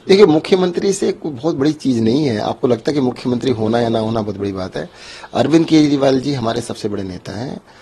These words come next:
और काम करने के लिए हैं। Leader is not for to lead, leader to do something। जनता के लिए काम करने के लिए हैं वो, हमारे, हम मानते हैं। तो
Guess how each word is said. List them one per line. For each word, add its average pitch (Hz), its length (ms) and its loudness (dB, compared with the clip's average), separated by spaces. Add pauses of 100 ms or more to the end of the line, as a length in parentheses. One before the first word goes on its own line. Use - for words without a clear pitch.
(180)
और - 180 0
काम 180 220 12
करने 170 280 10
के 156 100 8
लिए 120 220 6
हैं। 131 340 4 (540)
Leader 151 380 8
is 160 120 0
not 165 180 8 (100)
for 165 100 10
to 139 260 4
lead, 131 280 8 (320)
leader 135 340 4
to 151 100 -2
do 151 100 6
something। 131 440 2 (320)
जनता 120 280 6
के 151 120 0
लिए 156 100 2
काम 135 280 6
करने 123 280 4
के 110 100 0
लिए 101 200 -2
हैं 143 100 -2
वो, 175 140 -2
हमारे, 160 300 0
हम 147 280 -6
मानते 151 340 -2
हैं। 160 200 -10 (520)
तो 151 200 -4